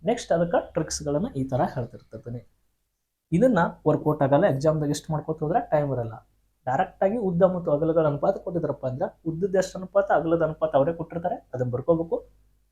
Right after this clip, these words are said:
ಅಗಲ ಎಷ್ಟು ಕೊಟ್ಟಿರ್ತಾರ? ಅಗಲ ಇಪ್ಪತ್ನಾಲ್ಕು ಕೊಟ್ಟಿದ್ರಪ್ಪ ಅಂದ್ರೆ ಇಪ್ಪತ್ನಾಲ್ಕು ಬರ್ಕೊರಿ.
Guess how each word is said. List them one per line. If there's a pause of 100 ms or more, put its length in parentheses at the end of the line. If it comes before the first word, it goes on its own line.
(300)
ಅಗಲ
ಎಷ್ಟು
ಕೊಟ್ಟಿರ್ತಾರ? (300)
ಅಗಲ
ಇಪ್ಪತ್ನಾಲ್ಕು
ಕೊಟ್ಟಿದ್ರಪ್ಪ
ಅಂದ್ರೆ
ಇಪ್ಪತ್ನಾಲ್ಕು
ಬರ್ಕೊರಿ.